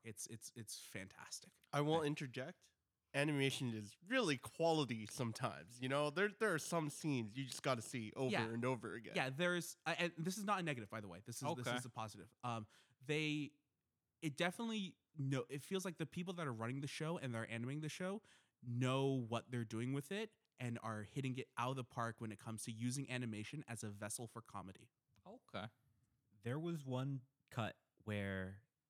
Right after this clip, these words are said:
Speaker 4: there was, like, normal animation, and then it froze frame for a moment, and a printout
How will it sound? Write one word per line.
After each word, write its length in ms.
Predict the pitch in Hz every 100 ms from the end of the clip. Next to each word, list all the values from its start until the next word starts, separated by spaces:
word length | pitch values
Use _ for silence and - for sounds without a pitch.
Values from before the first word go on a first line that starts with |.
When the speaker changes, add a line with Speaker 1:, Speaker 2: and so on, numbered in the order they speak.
| _
Speaker 4:
there 120 | 107 101
was, 140 | 90
like, 100 | 98 110
normal 360 | 107 127 127
animation, 760 | 98 113 104 101 95 87 78 80 _ _ _ _ _ _ -
and 140 | 117 120
then 240 | 117 110
it 160 | 107 110 - -
froze 300 | 143 170 -
frame 320 | - 117 110
for 160 | -
a 60 | 107
moment, 420 | 101 98 92 92 - _ _ -
and 220 | 110 107
a 100 | 104 110 -
printout 360 | 180 202 127